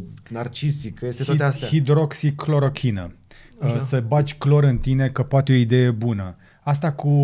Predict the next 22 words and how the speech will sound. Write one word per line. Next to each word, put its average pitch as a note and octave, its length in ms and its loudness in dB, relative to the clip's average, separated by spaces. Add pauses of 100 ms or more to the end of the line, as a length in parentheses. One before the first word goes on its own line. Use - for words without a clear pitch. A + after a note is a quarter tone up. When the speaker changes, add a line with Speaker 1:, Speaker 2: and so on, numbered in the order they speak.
(580)
Speaker 2:
about-, C3 520 -2
whataboutismul A#2+ 880 0
pe A2+ 100 -6
care A2 180 -4
îl G#2 60 -6
fac A#2 160 -2
Speaker 1:
Toată, E3 200 2
Speaker 2:
ei. C3+ 200 0 (120)
Speaker 1:
toată D3+ 240 -6
lumea G#2 580 -6
care, G#2 180 -8
Speaker 2:
Așa. G2 280 -4 (160)
Speaker 1:
care, G#2 320 -4 (360)
uh, F#2+ 540 -8 (440)
aduce G#2+ 480 -6
argumentele G#2 520 -6
astea, A2 280 -6
l-a G#2 80 -6
urat G2+ 160 -4
dinainte F#2 380 -10
pe - 80 -20
Trump. - 340 -20